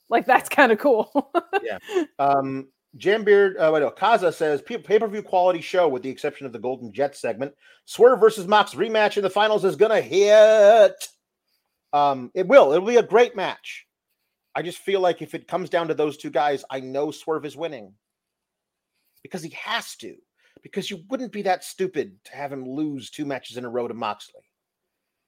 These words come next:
Speaker 2: I just don't think you would. I just don't think you would. Um, uh, I just, I, I, I have to hope you wouldn't. Um, uh, Jamie says, "I personally would have had Swerve win even in a roll-up,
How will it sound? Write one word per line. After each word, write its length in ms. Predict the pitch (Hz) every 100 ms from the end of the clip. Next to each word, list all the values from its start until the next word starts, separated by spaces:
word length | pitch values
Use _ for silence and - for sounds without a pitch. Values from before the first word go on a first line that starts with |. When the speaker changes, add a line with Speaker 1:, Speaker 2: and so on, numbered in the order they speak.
| _ _ _ _ _ _
Speaker 2:
I 40 | 120
just 160 | 113
don't 120 | 120
think 200 | - 127
you 80 | 135
would. 240 | 127 123 - _ _ _ _ _ _ _ _ _ _
I 40 |
just 100 | _
don't 160 | 98 78
think 120 | -
you 100 | 82
would. 240 | 80 76 _ _ _ _ _ _ 127
Um, 680 | 131 131 127 123 120 113 - _ _ _
uh, 760 | 139 135 135 131 131 127 127 -
I 80 | 110
just, 260 | - 104 - _ _
I, 140 | 110 92 _
I, 180 | 101 110 -
I 100 | 127
have 440 | 113 - 127 123 -
to 80 | 107
hope 280 | 90 87 -
you 80 | 69
wouldn't. 360 | 80 _ _ _ _ _ _ _ _
Um, 520 | 143 143 139 135 131 - _ _ _ _ _ _ _ _
uh, 160 | 151 139
Jamie 320 | 113 220 208
says, 80 | 180
"I 120 | 165
personally 460 | - 233 262 247 220
would 140 | 208
have 80 | 151
had 260 | 175 185
Swerve 400 | - - 185 185
win 300 | 143 196 185
even 240 | 190 196 202
in 100 | 170
a 60 |
roll-up, 540 | 131 143 233 175 113